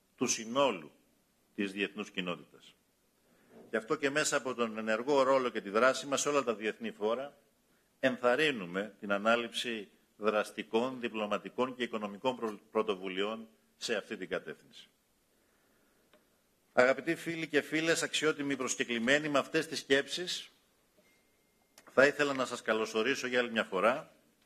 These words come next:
στην, ε, δεύτερη διεθνή διάσκεψη για το θρησκευτικό και πολιτιστικό πλουραλισμό και την ειρηνική συνύπαρξη στη Μέση Ανατολή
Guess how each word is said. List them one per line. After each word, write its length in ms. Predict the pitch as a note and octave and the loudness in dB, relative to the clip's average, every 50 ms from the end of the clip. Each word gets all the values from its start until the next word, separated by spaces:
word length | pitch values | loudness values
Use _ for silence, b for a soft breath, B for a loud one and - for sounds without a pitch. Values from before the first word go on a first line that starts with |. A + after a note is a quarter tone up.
| _ _ _ | _ _ _
στην, 400 | - - - - A#2+ A2+ A2 G#2+ | -20 -18 -10 -4 -4 -4 -2 0
ε, 120 | G#2+ G#2 G2 | 0 2 4
δεύτερη 380 | G2 A#2+ B2+ A#2+ - A#2+ G#2 | 4 2 2 2 0 -6 -6
διεθνή 360 | G2 G2+ G#2 - - A2+ A2+ | -4 -2 -4 -4 -2 -4 -6
διάσκεψη 760 | G#2+ G2+ G#2 G#2+ A2 - - G#2+ F#2 - - G#2 F#2 E2 D2 - _ _ _ _ _ _ _ _ _ b b b b b b b b b b | -4 0 2 0 0 0 -4 -10 -8 -8 -8 -10 -10 -12 -14 -16 _ _ _ _ _ _ _ _ _ b b b b b b b b b b
για 120 | G#2+ G#2+ | 2 2
το 120 | G#2 G#2+ G#2 | 4 2 -4
θρησκευτικό 960 | - G#2+ - - A2+ - - - - - B2 B2+ A#2+ G#2+ F#2 E2 - - _ _ _ _ _ _ _ _ _ _ | -4 -6 -10 -8 -8 -8 -8 -10 -8 0 4 4 4 4 2 -2 -8 -16 _ _ _ _ _ _ _ _ _ _
και 120 | - G2 | -4 -4
πολιτιστικό 600 | - - G#2 G2+ F#2+ G2 F#2 - _ - B2 A#2 | -2 -2 -4 -4 -4 -6 -16 -14 _ -2 -2 0
πλουραλισμό 800 | G#2+ A2 G#2 G2+ F#2+ F#2 F2+ E2+ F2 G2 A2 A#2+ C3 C#3 C#3+ _ _ _ _ _ _ _ _ _ _ _ _ _ _ _ _ _ _ _ _ _ | 0 0 0 0 0 -2 -6 -12 -10 -4 -4 -2 -4 -4 -8 _ _ _ _ _ _ _ _ _ _ _ _ _ _ _ _ _ _ _ _ _
και 120 | - A2+ G#2+ | -2 -2 -2
την 160 | A2 G#2 G#2+ | -2 -2 -8
ειρηνική 400 | A2 G#2+ G#2+ G2+ G#2 - - B2 | -6 -6 -8 -10 -12 -10 -10 -8
συνύπαρξη 540 | A#2+ - G#2 G#2+ A#2 A2+ G#2 G#2 F#2+ - - | -8 -8 -10 -8 -8 -6 -6 -6 -6 -8 -14
στη 120 | - G#2+ | -14 -12
Μέση 280 | G#2 A2+ A2 A2 - G#2 | -10 -10 -10 -8 -8 -6
Ανατολή 560 | G2 F#2 F2 F2 E2+ F2 G2 A2+ C3 D3 - | -6 -6 -6 -8 -10 -8 -6 -8 -8 -10 -14